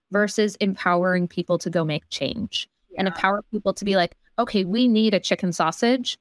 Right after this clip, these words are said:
Speaker 1: So, like, let's go figure out how to make it."
Speaker 2: Mm-hmm.
Speaker 1: And that culture shift has been absolutely amazing. And over the past handful of years that I've been here,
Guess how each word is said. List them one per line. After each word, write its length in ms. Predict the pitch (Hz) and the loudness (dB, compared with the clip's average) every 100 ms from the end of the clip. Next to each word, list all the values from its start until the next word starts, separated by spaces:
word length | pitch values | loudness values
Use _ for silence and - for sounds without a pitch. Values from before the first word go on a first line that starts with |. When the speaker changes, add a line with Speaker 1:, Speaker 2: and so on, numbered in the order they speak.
| _ _ _ | _ _ _
Speaker 1:
So, 340 | - 202 185 185 | -2 2 2 2
like, 240 | 185 180 | 0 2
let's 220 | 196 202 | 0 2
go 120 | 254 | 0
figure 320 | 247 196 190 175 | 2 2 2 2
out 60 | |
how 100 | - | 0
to 80 | 170 | 0
make 240 | 156 143 | -2 0
it." 220 | 226 277 - _ _ _ - | 2 2 0 _ _ _ -20
Speaker 2:
Mm-hmm. 180 | 403 370 349 _ _ - | -20 -20 -20 _ _ 0
Speaker 1:
And 140 | 196 | 2
that 180 | 226 247 | 2 0
culture 380 | - 208 - 202 | -2 -2 -2 -2
shift 320 | - 185 - | 0 0 0
has 200 | 190 175 | -4 -2
been 480 | - 170 165 160 160 - _ _ | -2 0 0 -2 -4 -8 _ _
absolutely 760 | 196 190 190 - 185 170 180 160 | 0 0 0 -2 0 0 0 0
amazing. 640 | 147 - - - - - - _ _ - | 0 -2 -2 -2 -2 -6 -10 _ _ -6
And 340 | 190 185 180 - - | -2 0 0 -4 -2
over 240 | 196 202 196 | 0 2 0
the 100 | 196 | -2
past 520 | - 185 180 - - - | 0 0 0 -6 -16 -2
handful 340 | 202 190 196 | 0 0 0
of 100 | 180 | 0
years 280 | 175 180 170 | 2 0 2
that 80 | 170 | 2
I've 200 | 165 160 | 0 0
been 220 | 175 165 165 | -2 -2 -2
here, 400 | 165 160 - | -2 -2 -4